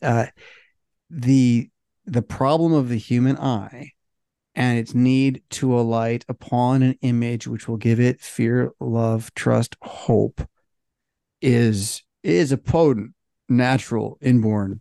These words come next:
inherited reality, uh, that both the, the television set, uh, the, the family photo album, uh, the certainly, uh, A I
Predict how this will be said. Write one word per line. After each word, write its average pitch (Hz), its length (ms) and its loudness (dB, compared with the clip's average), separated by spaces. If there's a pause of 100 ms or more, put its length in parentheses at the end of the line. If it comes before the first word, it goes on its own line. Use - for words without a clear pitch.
(120)
inherited 110 400 -4
reality, 160 480 2 (320)
uh, 127 260 0 (100)
that 123 480 -2
both 143 400 2
the, 117 340 -6
the 113 80 -8
television 135 480 2
set, 110 500 -4 (460)
uh, 104 580 0
the, 110 640 0
the 113 60 -8
family 131 280 2
photo 120 320 0
album, 107 600 -4 (420)
uh, 110 300 -6
the 110 640 0 (140)
certainly, 117 640 2
uh, 104 220 -6
A 123 180 -2
I 110 260 -4